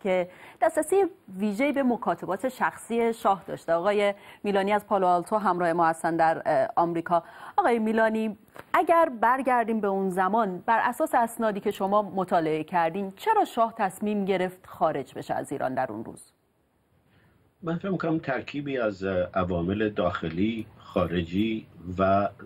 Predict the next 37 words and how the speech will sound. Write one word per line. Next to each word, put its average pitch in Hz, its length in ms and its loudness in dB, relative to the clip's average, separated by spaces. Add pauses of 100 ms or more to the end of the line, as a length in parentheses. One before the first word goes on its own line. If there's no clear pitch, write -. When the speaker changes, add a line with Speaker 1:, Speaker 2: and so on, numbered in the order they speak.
(100)
Speaker 2:
مزاجی 92 540 0
بود 85 200 -4 (140)
در - 180 -12
واقع. - 280 -14 (720)
اه، 95 160 0
شاه 120 200 2
احساس 104 440 -2
می‌کرد، 107 460 -2
اه، 90 220 0 (600)
یعنی 95 240 2
از 90 180 -2
اواخر 98 720 0 (180)
نوامبر 98 540 2
هزار 90 440 -2
نهصد 87 360 -4
و 90 60 -4
هفتاد 87 420 -4
و 90 60 -4
هشت 104 360 0 (540)
احساسش 98 640 -2
این 98 140 0
بود 92 160 -2
که 90 320 -2
آمریکا 90 460 -2
و 95 40 0
انگلیس 87 540 -4
دیگه 92 180 -2
فکر 101 320 -4
نمی‌کنن 104 360 0
می‌تونه 95 400 0
در 92 120 0
ایران 90 320 0
بمونه 95 420 0 (580)
و 90 140 2
به 90 120 0
همین 101 180 2
خاطر، 95 460 0